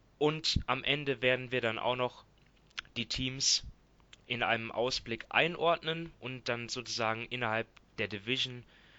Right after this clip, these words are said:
und der Western Conference ranken und auch noch Tipps abgeben für den U-S-Manager von Basketball D E, bei dem ihr hoffentlich alle mitspielt.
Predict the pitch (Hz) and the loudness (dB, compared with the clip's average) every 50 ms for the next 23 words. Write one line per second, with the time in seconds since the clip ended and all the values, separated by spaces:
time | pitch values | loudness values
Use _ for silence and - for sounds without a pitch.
0 | - - - - - 127 123 117 - 113 104 101 120 120 - - 117 110 - - | -20 -20 -20 -14 -10 -8 -6 -4 -2 -2 0 0 0 -2 0 -2 -4 -4 -4 -2
1 | 120 117 117 - - 117 104 104 104 - - - - - _ _ - - - - | -2 -2 -2 -4 -4 -4 -4 -4 -2 -2 -4 -4 -4 -8 _ _ -20 -20 -20 -20
2 | - - - 104 113 120 139 165 170 - 175 170 175 175 - - _ _ _ - | -20 -8 0 2 4 4 4 2 -2 -4 -4 -4 -6 -8 -10 -16 _ _ _ -20
3 | _ - - _ - - - 139 143 143 147 143 - - - - - 127 131 127 | _ -20 -20 _ -14 -4 0 0 2 2 2 2 0 0 2 4 4 4 4 4
4 | 123 - - - - - - 135 123 - - - 107 - - - - 107 104 98 | 2 -2 -2 -8 -10 -4 -2 0 2 2 0 0 0 -4 -4 -2 0 0 0 0
5 | 98 95 95 92 - - - - - - - 123 120 113 110 110 110 107 - - | -4 -6 -10 -12 -14 -20 -20 -20 -16 -8 -2 0 2 4 4 4 2 0 -2 -12
6 | - - _ - 117 110 110 90 87 - - - - - - - - 98 104 110 | -20 -8 _ 0 0 0 2 2 2 4 4 4 2 2 0 -2 -4 -2 2 2
7 | 110 104 101 87 - 98 92 90 90 - - 104 95 - 95 98 98 - - 95 | 4 4 2 2 2 2 2 0 0 -2 -2 -2 0 2 2 2 2 2 0 0
8 | - 101 95 92 95 104 95 80 123 135 147 143 - - - - - - - - | 2 4 4 4 4 2 2 4 6 4 4 2 -2 -14 -18 -18 -18 -18 -20 -6
9 | - - 110 107 117 120 120 117 110 104 110 - - 113 110 - - - 101 101 | 0 2 2 4 4 4 4 4 4 2 2 0 -2 -2 -2 -2 -2 0 -2 0
10 | 104 104 107 113 - - - - 98 82 67 - - - | 0 0 -2 0 0 0 0 0 -2 -6 -4 -4 -6 -6